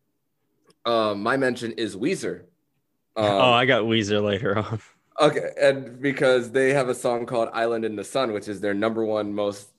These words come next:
Speaker 1: uh, downloaded song, uh, on Spotify. So I thought about, I thought about it like that for, um,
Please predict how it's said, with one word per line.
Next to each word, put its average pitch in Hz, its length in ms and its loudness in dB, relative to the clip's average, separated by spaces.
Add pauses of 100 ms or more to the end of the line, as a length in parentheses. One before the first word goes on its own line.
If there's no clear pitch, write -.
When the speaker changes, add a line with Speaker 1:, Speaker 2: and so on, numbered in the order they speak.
(140)
Speaker 1:
uh, 98 220 0
downloaded 98 520 -4
song, 98 460 -6 (440)
uh, 92 380 -2
on 90 160 -8
Spotify. 98 680 -6 (320)
So 95 360 -4
I 101 120 0
thought 107 220 0
about, 98 380 -2
I 101 100 0
thought 101 220 -2
about 95 200 -2
it 90 40 -4
like 90 200 -6
that - 220 -8
for, 87 540 -6 (280)
um, 80 640 -8